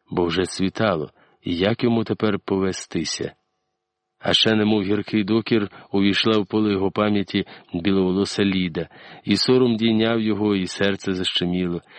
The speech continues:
Так щеміло воно завжди, коли зустрічав або ж бачив її в садочку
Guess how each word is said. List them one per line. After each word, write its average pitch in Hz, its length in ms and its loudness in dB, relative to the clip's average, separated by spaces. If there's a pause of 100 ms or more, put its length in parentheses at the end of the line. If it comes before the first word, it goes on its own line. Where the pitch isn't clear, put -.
(140)
Так 95 180 0
щеміло 98 400 0
воно 95 220 0
завжди, 101 460 0
коли 85 260 -4
зустрічав 87 720 -2
або 85 220 -4
ж 82 80 -4
бачив 92 400 -2
її 87 180 -2
в 87 60 -4
садочку 90 600 -4